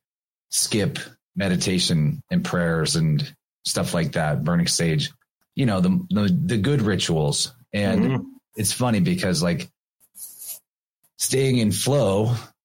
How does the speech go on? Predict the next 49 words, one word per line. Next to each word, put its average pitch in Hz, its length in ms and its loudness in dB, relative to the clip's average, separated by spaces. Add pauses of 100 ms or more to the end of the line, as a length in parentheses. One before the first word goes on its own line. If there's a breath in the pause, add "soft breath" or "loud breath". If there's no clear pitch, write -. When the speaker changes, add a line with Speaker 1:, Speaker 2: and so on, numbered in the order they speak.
(160)
Speaker 1:
you 113 120 2
really 120 220 2
gotta 113 200 0
keep 101 300 0
whatever 104 360 2
it 95 60 2
is 98 180 0
that 87 120 0
helps 104 320 0
you 95 60 0
flow 92 540 0
going. 104 680 0
But 104 280 -2
then 104 160 2
once 110 240 2
you're 95 100 0
there 101 400 2
and 92 160 0
you 90 80 2
feel 120 340 0
good, 85 480 0 (320)
it's 104 180 0
an 98 120 2
easy 104 260 2
temptation 98 640 0
to, 92 120 0
like, 76 400 -2 (420)
let 101 220 -2
something 90 420 0
slide 90 500 0
and 82 100 2
let 87 140 2
more 104 240 2
slide. 82 420 0
And 80 140 2
then, 85 320 0 (280)
you 110 100 -2
know, 101 140 2
you're 104 200 0
on, 107 300 0 (200)
then 104 140 0
you're 104 100 0
back 98 260 -2
on 101 140 0
this - 340 0
sine 110 340 0
wave 95 260 0
roller 90 220 2
coaster. 87 440 -2